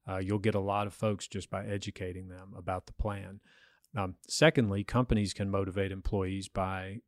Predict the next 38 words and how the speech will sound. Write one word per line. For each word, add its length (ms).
uh, 200
some 220
of 60
their 140
contributions, 880
particularly 400
if 80
they 100
offer 300
a 40
match. 520
It's 140
amazing 480
how, 380
uh, 200
the 100
percentages 640
jump 460
in 120
participation 920
when 160
you 60
see 160
a 80
company 360
offering 440
a 60
match 600
to 100
the 80
four 200
oh 40
one 80
K 160
versus 400
when 140
they 140
don't. 360